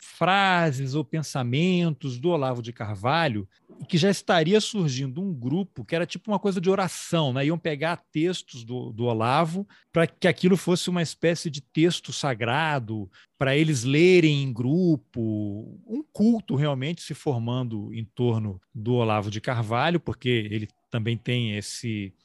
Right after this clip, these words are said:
esse apelo. E aí eu te pergunto, quem é que seria a pessoa que receberia esse bastão?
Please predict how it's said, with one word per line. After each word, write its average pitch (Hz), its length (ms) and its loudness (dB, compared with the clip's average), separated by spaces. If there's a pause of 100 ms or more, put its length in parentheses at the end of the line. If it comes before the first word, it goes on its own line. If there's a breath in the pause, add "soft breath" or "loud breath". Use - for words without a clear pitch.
(220 soft breath)
esse 123 220 -6
apelo. 143 560 2 (260 soft breath)
E 175 80 0
aí 190 320 4 (180)
eu 156 120 -2
te - 100 -6
pergunto, 170 480 4 (140)
quem 247 280 -2
é 285 80 -2
que - 160 -16
seria 160 680 2
a 131 120 -8
pessoa 131 880 0 (140)
que 165 260 -6
receberia 143 960 0
esse 131 240 -8
bastão? 120 720 -2